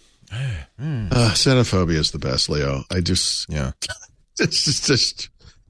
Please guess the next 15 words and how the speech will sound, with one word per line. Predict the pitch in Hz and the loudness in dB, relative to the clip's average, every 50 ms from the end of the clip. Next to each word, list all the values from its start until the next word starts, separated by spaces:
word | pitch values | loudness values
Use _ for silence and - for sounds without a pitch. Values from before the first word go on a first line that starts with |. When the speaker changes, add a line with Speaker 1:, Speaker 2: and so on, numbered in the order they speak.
| _ - | _ -14
Speaker 1:
Yeah. | - - 50 - | -12 -12 -8 -2
Speaker 2:
unbelievable. | - 110 113 113 104 104 92 87 85 80 73 73 67 67 64 64 - - | 2 4 6 6 6 6 4 4 4 2 2 0 -2 -2 -4 -6 -4 -2
Speaker 1:
Well, | 185 190 185 180 180 175 | 0 2 2 2 0 0
Speaker 2:
I | 175 82 160 214 | -2 -2 0 0
Speaker 1:
I | |
think | 240 185 233 226 190 | 0 0 -2 -2 -2
it's | 156 - | -2 -2
a | 131 110 | -2 -2
distraction | 98 98 - - - 127 131 127 - - 113 92 | -2 -2 -2 0 0 0 2 2 0 -2 -2 -4
from | - - 107 95 90 90 92 95 | -4 -2 -2 0 0 0 0 2
real, | 101 127 147 156 147 127 120 113 - - - | 2 4 4 6 4 4 2 2 0 -2 -4
uh, | - 95 85 82 82 80 76 76 71 73 _ _ _ _ _ _ _ _ _ _ _ _ | -4 -4 -2 -2 -2 -2 -2 -4 -6 -10 _ _ _ _ _ _ _ _ _ _ _ _
privacy | - - 120 120 117 104 104 98 95 95 | -4 0 0 2 2 2 2 2 2 4
Speaker 2:
Mm-hmm. | 90 107 | 4 4
Speaker 1:
violations | 107 98 95 95 92 95 95 90 - 85 82 78 - | 4 4 4 2 2 0 0 0 -2 -2 -2 -4 -4